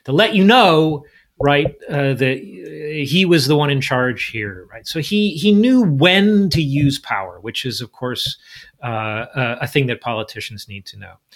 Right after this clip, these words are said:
So I think you can, you can learn a lot from studying him, but again, none of these exact situations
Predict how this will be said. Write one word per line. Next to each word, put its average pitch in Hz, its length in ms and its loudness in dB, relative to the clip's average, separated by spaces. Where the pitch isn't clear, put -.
So - 140 0
I 240 40 4
think 285 200 0
you 277 100 4
can, 190 280 0
you 180 140 0
can 165 200 0
learn 208 200 4
a 196 40 2
lot 175 320 0
from 190 180 -6
studying 208 460 -2
him, 208 280 0
but 151 140 0
again, 165 420 2
none 233 180 4
of 208 120 4
these 180 500 0
exact 156 400 2
situations 123 880 -2